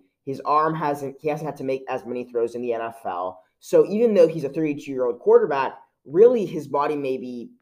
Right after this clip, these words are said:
i-, the equivalent of a twenty-six-year-old or a twenty-seven-year-old, right? So if he keeps it up, as you were saying, I see no reason why the Seahawks shouldn't stick with him and use the Broncos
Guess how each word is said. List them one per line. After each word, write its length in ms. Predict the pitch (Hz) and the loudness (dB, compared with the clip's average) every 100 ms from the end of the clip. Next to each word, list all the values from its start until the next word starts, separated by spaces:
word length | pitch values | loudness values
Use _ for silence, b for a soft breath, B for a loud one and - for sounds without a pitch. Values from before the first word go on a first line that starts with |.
| _ _ _ _ | _ _ _ _
i-, 60 | 127 - | -10 -8
the 100 | 143 | -10
equivalent 360 | 143 160 139 135 | -4 -2 -2 -4
of 80 | |
a 60 | 117 | -6
twenty-six-year-old 880 | - - 120 107 156 - - 87 82 | -10 -8 -8 -6 -12 -12 -14 -10 -8
or 120 | 95 | -6
a 40 | 107 | -6
twenty-seven-year-old, 840 | 117 98 - 156 117 92 80 69 | -8 -10 -6 -6 -6 -10 -12 -12
right? 240 | - 101 120 - b b | -8 -4 -6 -8 b b
So 380 | - 202 160 - | 4 8 8 6
if 300 | 220 277 277 | 2 2 0
he 160 | - 185 | -16 -20
keeps 340 | - 175 - | -18 -20 -16
it 60 | 147 | -12
up, 180 | 143 - | -10 -10
as 220 | 127 123 | -12 -12
you 80 | 117 | -14
were 60 | |
saying, 400 | 117 143 123 110 - - _ _ _ | -8 -4 -4 -6 -12 -20 _ _ _
I 120 | - 190 | -6 -6
see 160 | 233 | -2
no 100 | 202 | 0
reason 300 | 160 180 165 | 2 0 -2
why 80 | 139 | -6
the 80 | 127 | -8
Seahawks 400 | 117 143 127 - | -8 -6 -6 -10
shouldn't 180 | 120 113 | -20 -14
stick 240 | - 196 | -10 -6
with 100 | 196 | -6
him 220 | 131 117 101 b b | -6 -8 -10 b b
and 340 | 170 156 143 127 | -4 -4 -4 -8
use 480 | 143 202 220 190 | -6 -4 -2 -2
the 80 | - | -2
Broncos 640 | 160 165 156 147 147 139 | -2 0 -2 -4 -4 -4